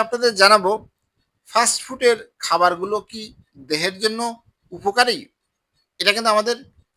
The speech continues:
জানা প্রয়োজন। ফাস্ট ফুড সাধারণত বেশি তেল, মশলা, লবণ, চিনি ও বিভিন্নভাবে প্রসেসিং করে খাবার তৈরি করা হয়, তাই এগুলো নিয়মিত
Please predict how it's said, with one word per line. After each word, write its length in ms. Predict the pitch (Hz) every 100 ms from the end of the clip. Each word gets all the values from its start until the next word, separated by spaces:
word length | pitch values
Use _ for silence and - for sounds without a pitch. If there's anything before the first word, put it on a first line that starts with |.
| 139
জানা 260 | 175 175 160 -
প্রয়োজন। 380 | 123 95 85 _ _ _ _ _ _ _ _ _ _
ফাস্ট 260 | - 247 -
ফুড 180 | 269 214 - _ -
সাধারণত 400 | - 202 220 208 233 226 _ _ _ 165
বেশি 220 | 180 226 202
তেল, 180 | 196 202 196
মশলা, 300 | 175 165 - 202
লবণ, 280 | 165 165 185 202 -
চিনি 280 | 190 180 202 247 _ _ _ _ _ _ _ _ _ 208
ও 20 | 185
বিভিন্নভাবে 880 | 202 269 247 208 - _ 170 170 180 175 -
প্রসেসিং 440 | 220 220 240 269 247
করে 160 | 226 196 190 _ - _ _ _ -
খাবার 240 | - 175 151
তৈরি 160 | 147 135 120
করা 140 | 101 98
হয়, 140 | 87 _ _ -
তাই 180 | 214 175 170 -
এগুলো 220 | 185 220 233 196
নিয়মিত 320 | 196 196 196